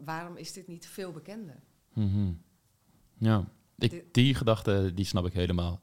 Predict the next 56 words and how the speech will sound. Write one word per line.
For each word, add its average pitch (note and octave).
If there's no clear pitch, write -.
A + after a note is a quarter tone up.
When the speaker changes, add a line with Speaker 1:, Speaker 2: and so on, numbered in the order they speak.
Speaker 2:
Dus -
Speaker 1:
Ja, A2
Speaker 2:
exact C3+
toen G#2+
Speaker 1:
dit G2+
Speaker 2:
ik F#2
hier G2
voor G2+
het F#2+
eerst F#2+
mee G2+
in F#2
aanraking F#2
kwam, F2+
dat F2
ik F#2
dacht: G2+
"Ja, F#2+
maar -
dit G2+
is F#2+
zo" G2+
Speaker 1:
Dit D#3+
moet D3+
zo F3
groot F3
worden, D3+
worden D3+
Speaker 2:
Ja. G3+
Speaker 1:
uitgerold. D3
En C#3+
dat E3+
is D#3
waar D3
ik C#3+
mee D3
bezig D#3
ben. C3
Dit C#3
is -
echt D#3+
mijn, C#3+
mijn C#3
levensmissie, D#3
is C#3
om C#3
dit D#3
uit E3
te D#3
rollen. B2
Speaker 2:
Mhm. G2+
Speaker 1:
En E2+
dat -
gewoon, C#3+
als E3
ik, G#3+